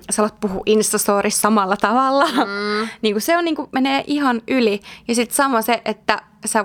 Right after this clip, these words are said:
Speaker 1: yrität tavallaan, niinku, ö, valita sellaisen Insta-nimen,
Speaker 2: Mm.
Speaker 1: mikä tavallaan johtaa harhaan sille, että se on melkein samanlainen kuin jollain isolla
Speaker 2: Joo.
Speaker 1: tilillä. Esimerkiksi tällainen tili kuin Do You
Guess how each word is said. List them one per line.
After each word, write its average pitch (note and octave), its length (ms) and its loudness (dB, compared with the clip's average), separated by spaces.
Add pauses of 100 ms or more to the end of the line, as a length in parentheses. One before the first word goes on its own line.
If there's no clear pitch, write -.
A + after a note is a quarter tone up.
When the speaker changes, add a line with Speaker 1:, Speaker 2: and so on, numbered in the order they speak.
(120)
Speaker 1:
yrität A3+ 360 2
tavallaan, G#3 460 2
niinku, G3 240 -4
ö, G3 80 -2 (880)
valita A3+ 320 0
sellaisen A3 560 0 (400)
Insta-nimen, A3+ 1400 0 (300)
Speaker 2:
Mm. G3+ 100 -12
Speaker 1:
mikä A3 160 2
tavallaan G3+ 680 2
johtaa A#3+ 440 0
harhaan A3 420 -2
sille, G#3 140 0
että G#3 120 -4
se A3+ 60 -2
on A3 100 4
melkein B3+ 420 2
samanlainen G3 500 -2
kuin G3+ 120 0
jollain G3 340 2
isolla G3 440 2
Speaker 2:
Joo. G#3+ 100 -2
Speaker 1:
tilillä. G#3 420 -2 (320)
Esimerkiksi A3 380 0
tällainen B3+ 400 0
tili A3 360 0 (400)
kuin G#3 260 2 (280)
Do A#3 60 4 (180)
You B3+ 100 2